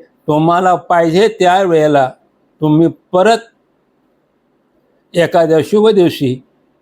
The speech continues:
तुम्ही घरामध्ये याचा शिडकाव करू शकता. त्याचप्रमाणे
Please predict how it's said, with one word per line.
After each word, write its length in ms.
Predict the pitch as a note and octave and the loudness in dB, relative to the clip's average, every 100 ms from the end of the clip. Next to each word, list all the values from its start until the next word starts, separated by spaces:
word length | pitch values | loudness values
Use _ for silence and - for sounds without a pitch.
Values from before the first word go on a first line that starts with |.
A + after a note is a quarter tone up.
| _ _ _ - | _ _ _ -6
तुम्ही 300 | D#3 D#3 E3+ | -2 0 0
घरामध्ये 560 | D3+ C3+ D3 D3 C#3 C#3+ | 0 0 0 0 0 -2
याचा 200 | C3+ C#3+ | -2 -4
शिडकाव 380 | - C3+ A#2+ C3 | -2 -4 -4 -4
करू 300 | B2 C3 B2+ | -4 -4 -4
शकता. 400 | C3+ G#2+ _ _ _ _ _ _ _ _ _ _ _ _ _ _ _ _ _ _ _ _ _ _ - | -6 -12 _ _ _ _ _ _ _ _ _ _ _ _ _ _ _ _ _ _ _ _ _ _ -2
त्याचप्रमाणे 720 | G3 G#3 G3+ F#3 F3+ D3+ | -2 -2 -2 0 0 0